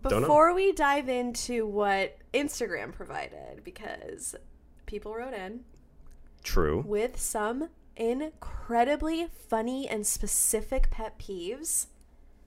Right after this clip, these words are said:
Speaker 1: My g-, lord. <laughs>
Speaker 2: My
Speaker 1: Some of these.
Speaker 2: lordy. Lordy, lordy. Okay.
Speaker 1: This rivals the last batch. I think,
Speaker 2: Absolutely.
Speaker 1: you know, you ask,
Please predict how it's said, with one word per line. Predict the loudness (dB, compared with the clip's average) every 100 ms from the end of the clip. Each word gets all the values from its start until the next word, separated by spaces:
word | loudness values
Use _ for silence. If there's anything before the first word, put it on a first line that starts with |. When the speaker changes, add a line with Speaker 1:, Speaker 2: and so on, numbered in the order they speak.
| -20 -20 -12
Speaker 1:
My | -8 -6 -6
g-, | -8 -14 -18 -18 -12
lord. | -6 -4 -2 12 12 12 10
<laughs> | -2 -6
Speaker 2:
My | -2 0 2
Speaker 1:
Some | 4 6
of | 8
these. |
Speaker 2:
lordy. | 8 6 2 -4 -6 -10 -8
Lordy, | 2 6 8 6 2
lordy. | 0 2 2 0 -4 -6 -12 -18 -20 -20 -10
Okay. | -4 -4 -4 -6 -6 -6 -8 -14 -12
Speaker 1:
This | 0 2 2 2
rivals | 2 2 0 -2 -2
the | -2
last | -2 -2 -6
batch. | -10 -10 -4
I | 2
think, | 4
Speaker 2:
Absolutely. | 4 0 -4 -6 -6 -6 -4
Speaker 1:
you | -2
know, | -2
you | -2 0 2
ask, | 2 0 0 -4 -8